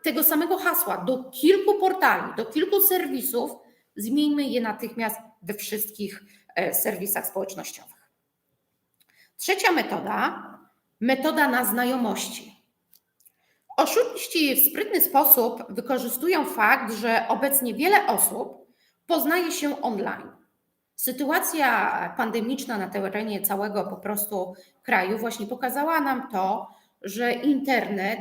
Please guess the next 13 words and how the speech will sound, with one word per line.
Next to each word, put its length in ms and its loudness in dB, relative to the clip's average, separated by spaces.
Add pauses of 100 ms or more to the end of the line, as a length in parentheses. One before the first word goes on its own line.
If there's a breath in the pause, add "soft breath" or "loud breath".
(140)
jest 180 -6
dla 140 -2
nas 200 -4
takim 320 -4
drugim, 340 0
można 280 -4
powiedzieć, 420 -4
wybawcą. 580 -2
Nie 120 -2
możemy 300 0
się, 100 -8 (300 loud breath)
nie 120 4
możemy, 540 0